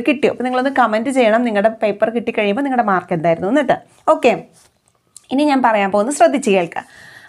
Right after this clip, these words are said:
അപ്പോൾ നമ്മൾ ഈ പതിനൊന്ന് ചാപ്റ്ററുകളാണ് മാത്സിലുള്ളത് അല്ലേ? ഈ പതിനൊന്ന് ചാപ്റ്ററുകളും എല്ലാ കുട്ടികൾക്കും ഒരുപോലെ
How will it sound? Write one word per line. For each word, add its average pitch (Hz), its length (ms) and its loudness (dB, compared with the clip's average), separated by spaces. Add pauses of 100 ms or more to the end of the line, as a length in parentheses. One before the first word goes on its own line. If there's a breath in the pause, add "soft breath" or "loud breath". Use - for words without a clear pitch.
അപ്പോൾ 349 220 2
നമ്മൾ 349 260 4 (220)
ഈ - 20 4 (160)
പതിനൊന്ന് 311 600 4
ചാപ്റ്ററുകളാണ് 247 720 2
മാത്സിലുള്ളത് 214 600 2
അല്ലേ? 247 140 4 (340 loud breath)
ഈ 349 120 4
പതിനൊന്ന് 311 400 4 (100)
ചാപ്റ്ററുകളും 277 480 2 (120)
എല്ലാ 240 220 4 (100)
കുട്ടികൾക്കും 254 500 -2 (140)
ഒരുപോലെ 254 500 2